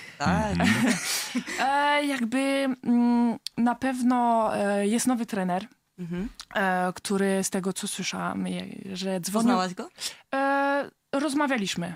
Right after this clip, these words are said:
Speaker 1: Mhm.
Speaker 3: E, wiem, że rozmawiał z kilkoma zawodniczkami i że już tam, e, kreuje tą kadrę. E, na pewno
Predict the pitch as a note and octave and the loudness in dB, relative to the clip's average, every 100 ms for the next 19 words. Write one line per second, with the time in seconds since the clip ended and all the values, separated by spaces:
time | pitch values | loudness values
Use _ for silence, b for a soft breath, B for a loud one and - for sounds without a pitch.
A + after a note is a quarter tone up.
0 | - G#3 C4 B B - B3 B3+ B3+ B3+ | -10 -10 -10 B B -4 0 2 2 2
1 | B3+ B3+ - A3 G#3+ - C4 A#3+ A3+ G#3 | 2 0 -4 -12 -8 0 2 4 2 0
2 | A3 G#3 G3+ - G#3+ - F#3 F3+ F3+ F3 | 0 0 -2 -2 -4 -2 -4 -4 -6 -4
3 | F#3 - B3 B3 A#3+ A#3+ - G#3 G#3 G3+ | -4 -2 0 2 2 0 -2 -2 0 0
4 | G#3+ G3+ - G3+ G3 F#3+ F#3 G#3+ G3+ F#3+ | -2 -2 -2 -2 0 -2 -2 -2 0 0
5 | F3 F3 E3+ F3+ F#3 A3+ B3+ B B B | -2 -8 -6 -6 -2 -4 -4 B B B
6 | B B A3 A3 A3 A3 G#3+ G#3+ G#3+ G#3+ | B B 0 2 2 2 2 0 0 0
7 | G#3+ - A3+ A#3 A#3 D#4+ C#4+ B3+ A3 G3+ | -2 -4 0 0 2 -2 2 2 4 2
8 | F#3+ C#3 | 0 -6